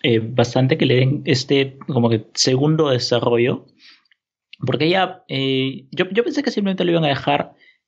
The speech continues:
en cómo conocía al héroe del escudo y cómo superaba su, su trauma este que tenía a,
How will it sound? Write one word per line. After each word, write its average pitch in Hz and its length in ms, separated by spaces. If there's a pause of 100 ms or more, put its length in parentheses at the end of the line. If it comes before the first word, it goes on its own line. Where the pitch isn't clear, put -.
(160)
en 165 460 (100)
cómo 185 240
conocía 160 340
al 156 120
héroe 156 140
del 147 80
escudo 156 360
y 160 60
cómo 143 180
superaba 131 540
su, 113 420
su 160 180
trauma 131 400
este 127 240
que 110 120
tenía 123 440
a, 107 460